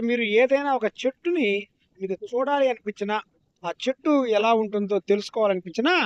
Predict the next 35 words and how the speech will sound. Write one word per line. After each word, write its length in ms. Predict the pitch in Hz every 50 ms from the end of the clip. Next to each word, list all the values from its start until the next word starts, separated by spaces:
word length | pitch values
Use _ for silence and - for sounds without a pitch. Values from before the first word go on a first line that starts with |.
| 165 - _ - _ _ _ _ 185
ఈ, 200 | 175 175 175 180 202 202 202 202
ఈ 40 | 208 196 185
వీడియో 240 | 220 247 240 247 220 - 214
కింద 160 | 196 196 208 185 165 165 170 _ _ _ - _ _ - -
కామెంట్ 320 | 190 196 196 196 190 175 180
అయితే 140 | 165 - 165 156 160
రాయండి. 380 | 165 180 185 185 196 254 339 370 339 - - _ _ _ -
నేను 200 | 185 196 214 214 - -
ఖచ్చితంగా 540 | 202 196 - 269 247 269 269 262 254 254 262 262 277 294 _ _ _ _ - 208
మీ 60 | 202 208 196
ఆ 20 | 190 180 -
చెట్టుని 360 | - 226 240 - - 294 269 262 226
ఎలా 120 | 208 208 208 196 196
ఉంటుందో 320 | 185 - 196 190 202 247 311 247
ఆ 20 | 185 - _
చెట్టుని 280 | - 427 415 _ - 262 226
మీకు 140 | 196 - 196 180 -
వీడియో 180 | 185 175 196 196 185
రూపంలో 260 | 180 - - 208 220 _ -
తీసి, 260 | 202 196 - - 185 160 151 - _ _ _ _ _ _ -
అది 120 | 175 175 165 170
ఎంత 120 | 170 175 208 190
దూరంలో 280 | 190 202 208 202 196 190 180 175
ఉన్నా 160 | 175 175 170 -
కూడా 160 | 202 214 269 254 202 175 165 170
మీకు 140 | 170 165 160 - -
చక్కగా 300 | 175 - - 190 180 185 165
నేనైతే, 340 | 156 160 160 156 - 254 320 320 - _ _ _ _ - - _ _ _ - 196
ఆ, 40 | 170 160 160 156 156 156 - - 202 185
ఆ 20 | 165 -
చెట్టు 160 | - 202 - 196
గురించి 200 | 185 190 208 262 220
పరిచయం 280 | 190 165 - 170 185 180 156
చేస్తాను. 340 | 143 - - - 143 - _ _ _ _ _ _ _ _ - 247
ఇప్పుడు 240 | 208 285 285 269